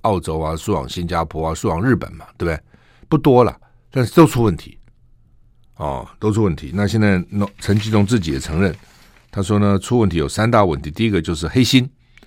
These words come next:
就是心是黑的。你看那个，一个凤梨外面那么漂亮，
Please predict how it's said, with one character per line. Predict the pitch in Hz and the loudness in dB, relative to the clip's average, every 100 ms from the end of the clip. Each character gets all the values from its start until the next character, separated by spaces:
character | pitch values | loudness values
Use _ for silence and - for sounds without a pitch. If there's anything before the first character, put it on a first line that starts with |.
| _ _ _ _ | _ _ _ _
就 | - 101 | -6 -4
是 | |
心 | - - 143 | -2 0 2
是 | 131 110 | 0 -2
黑 | 90 82 | -2 -4
的。 | - - | -4 -8
你 | 101 | -6
看 | 110 | 0
那 | 113 | 2
个， | 123 101 - - - _ | 2 0 -4 -20 -20 _
一 | - | -8
个 | 120 | -4
凤 | 147 117 | 0 0
梨 | 92 | 0
外 | 107 | 2
面 | 120 113 | 2 2
那 | 127 | 0
么 | |
漂 | 95 127 98 | 0 2 2
亮， | 92 | 0